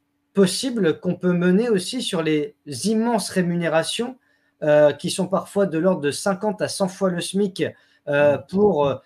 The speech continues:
Speaker 1: des directeurs ou des, euh, des, comment dire, ceux qui gèrent plusieurs structures à la fois ? Je pense même pas à Michel-Édouard Leclerc ou à d'autres, mais ceux qui sont un petit peu en dessous. Euh, est-ce qu'il n'y a pas aussi un problème à ce niveau-là pour le, le citoyen lambda qui fait ses courses, qui se dit, « Tiens,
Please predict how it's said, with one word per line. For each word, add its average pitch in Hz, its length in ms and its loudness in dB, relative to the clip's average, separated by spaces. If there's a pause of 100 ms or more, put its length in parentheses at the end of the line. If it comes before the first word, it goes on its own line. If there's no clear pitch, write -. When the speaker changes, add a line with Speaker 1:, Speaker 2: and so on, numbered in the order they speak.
(160)
Speaker 1:
des 147 300 0
directeurs 160 800 0
ou 147 80 -2
des, 143 300 4 (360)
euh, 131 460 -2
des, 123 320 -6
comment 147 240 -4
dire, 143 180 -6
ceux 185 180 0
qui 170 200 -6
gèrent 151 240 -4
plusieurs 175 320 -2
structures - 380 -8
à 147 40 4
la 147 120 2
fois ? 220 160 0
Je 190 100 -4
pense - 220 -8
même 175 100 -2
pas 196 140 4
à 170 80 2
Michel-Édouard 156 560 0
Leclerc 156 300 0
ou 156 60 2
à 156 60 0
d'autres, 226 220 2
mais 139 140 -6 (180)
ceux - 180 0
qui 185 140 -4
sont 185 180 0
un 185 80 4
petit 185 200 -8
peu 180 120 -4
en 175 120 0
dessous. 160 420 -4 (360)
Euh, 156 240 2 (100)
est-ce 180 200 0
qu'il 240 160 -6
n'y 240 80 4
a 208 80 8
pas 226 200 2
aussi 190 240 2
un 202 80 2
problème 202 400 0
à 180 100 4
ce - 140 -10
niveau-là 190 440 4
pour 147 220 -4
le, 143 180 2
le 143 140 0
citoyen 175 480 -4
lambda 160 380 -2
qui - 160 -16
fait 170 140 -8
ses - 180 -10
courses, - 260 -10
qui 165 100 -8
se 135 60 -8
dit, « 160 180 -6
Tiens, 196 280 0